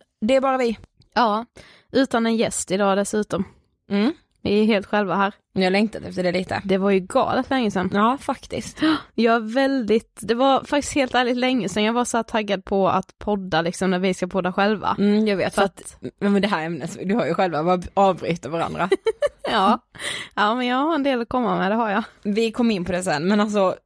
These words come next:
Speaker 1: du, hur mår du just nu?
Speaker 2: Eh, jo, men, ja, men jag mår bra idag. Det är liksom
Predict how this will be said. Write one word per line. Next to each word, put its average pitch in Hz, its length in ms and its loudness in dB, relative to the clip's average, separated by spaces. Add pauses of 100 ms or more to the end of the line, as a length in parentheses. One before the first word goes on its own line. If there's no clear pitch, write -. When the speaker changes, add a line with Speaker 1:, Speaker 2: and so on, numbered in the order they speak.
Speaker 1:
du, 202 240 2
hur 214 120 4
mår 175 220 0
du 151 180 -6
just 170 220 -4
nu? 175 120 -2 (560)
Speaker 2:
Eh, 190 480 0
jo, 240 420 2
men, 254 320 -2 (640)
ja, 254 120 -2
men 294 140 2
jag 285 160 0
mår 240 80 -2
bra 240 360 0
idag. 233 340 0
Det 233 60 0
är 233 120 2
liksom 226 520 -2